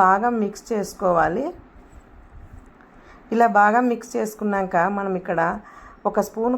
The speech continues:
కారాన్ని యాడ్ చేస్తున్నాను. మీరు కావాలంటే ఇంకొంచెం ఎక్కువైనా యాడ్ చేసుకోవచ్చు. అలాగే ఒక హాఫ్ స్పూను ధనియాల పొడి, హాఫ్ స్పూను జీలకర్ర పొడి వేయించిందండి. అలాగే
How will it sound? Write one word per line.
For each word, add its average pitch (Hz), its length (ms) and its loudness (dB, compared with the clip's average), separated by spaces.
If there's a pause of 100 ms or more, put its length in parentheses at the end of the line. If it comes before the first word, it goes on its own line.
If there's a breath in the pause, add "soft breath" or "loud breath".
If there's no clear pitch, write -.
కారాన్ని 202 480 2
యాడ్ 180 200 -2
చేస్తున్నాను. 170 560 -4
మీరు 247 240 -2
కావాలంటే 208 580 0
ఇంకొంచెం 190 440 -6
ఎక్కువైనా 180 500 -2
యాడ్ 160 320 -6
చేసుకోవచ్చు. 156 680 -8 (1500 loud breath)
అలాగే 208 300 -2 (120)
ఒక 208 100 -2 (100)
హాఫ్ 180 200 -2
స్పూను 196 360 -4 (260)
ధనియాల 175 400 0 (120)
పొడి, 170 260 -6 (640 loud breath)
హాఫ్ 180 240 -2
స్పూను 196 320 -4 (100)
జీలకర్ర 175 380 0 (100)
పొడి 170 200 -4 (100)
వేయించిందండి. 175 840 -2 (880)
అలాగే 214 260 2